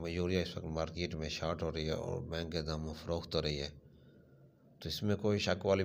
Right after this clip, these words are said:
बात नहीं है। जो, क्योंकि इस वक्त गंदम का जो आपको पता है कि वो ज़रूरत है यूरिया की, तो इसलिए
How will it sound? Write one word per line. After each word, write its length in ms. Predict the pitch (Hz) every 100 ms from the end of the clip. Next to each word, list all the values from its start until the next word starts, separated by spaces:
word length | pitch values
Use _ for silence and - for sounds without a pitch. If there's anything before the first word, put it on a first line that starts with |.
| 92
बात 260 | 90 87
नहीं 160 | 95 92
है। 160 | 80 80
जो, 200 | 82 80
क्योंकि 320 | - 98 95
इस 160 | 92
वक्त 180 | 95 87
गंदम 400 | 87 87 92 92 90
का 140 | 80
जो 140 | 76 80
आपको 220 | 80 -
पता 260 | - 80 82
है 60 | 82
कि 160 | 87 82
वो 160 | 78
ज़रूरत 420 | 80 85 90 85 85
है 120 | 78 - - - -
यूरिया 280 | - 87 85
की, 200 | - - - - - - - - - - -
तो 80 |
इसलिए 600 | 123 127 131 120 110 101